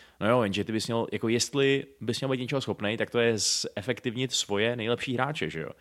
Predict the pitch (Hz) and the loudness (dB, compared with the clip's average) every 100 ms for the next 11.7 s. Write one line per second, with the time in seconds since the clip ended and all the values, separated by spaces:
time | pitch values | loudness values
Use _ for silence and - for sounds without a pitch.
0 | - 92 101 110 104 117 107 107 110 110 | -8 -4 -2 -2 -2 -2 0 0 0 -2
1 | 113 110 - - 92 120 120 117 - - | -4 -6 -10 -6 0 6 6 4 -4 -16
2 | - 101 98 - 123 113 117 127 123 113 | -2 0 0 0 2 2 2 2 2 0
3 | 117 117 120 131 110 143 - 73 52 - | 0 0 -2 -2 -2 -2 -4 -6 -8 -20
4 | - - _ - 98 98 101 101 - _ | -20 -20 _ 0 4 6 4 4 0 _
5 | _ - 113 117 143 135 156 143 151 143 | _ 0 2 4 4 0 0 0 0 0
6 | 117 110 117 113 120 120 120 120 - - | 0 0 -2 -2 2 4 4 0 -6 -4
7 | 107 104 101 101 101 71 90 - 117 117 | 0 0 0 -2 -6 -4 -4 0 4 4
8 | 123 120 127 131 131 120 120 120 117 123 | 4 0 2 2 0 0 2 2 0 2
9 | 123 127 123 123 - 123 117 135 131 120 | 4 4 0 -4 -2 -2 -2 0 0 2
10 | 117 117 127 135 123 - 123 120 - 127 | -2 -2 -6 -8 -8 -4 -2 0 0 0
11 | 120 123 127 113 127 123 - | 0 0 2 4 4 4 -4